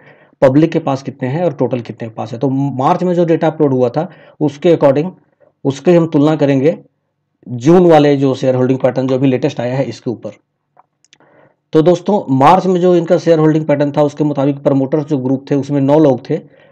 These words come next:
और जो जून वाले में, इसमें चार लोग हैं, यानी पांच जो प्रमोटर्स हैं, वो उसमें से निकल चुके हैं। उसके बाद फिर हम बात करेंगे,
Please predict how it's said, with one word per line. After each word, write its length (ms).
और 220
जो 140
जून 260
वाले 220
में, 180
इसमें 420
चार 280
लोग 180
हैं, 180
यानी 240
पांच 540
जो 100
प्रमोटर्स 540
हैं, 80
वो 100
उसमें 200
से 100
निकल 240
चुके 240
हैं। 200
उसके 260
बाद 180
फिर 120
हम 180
बात 220
करेंगे, 500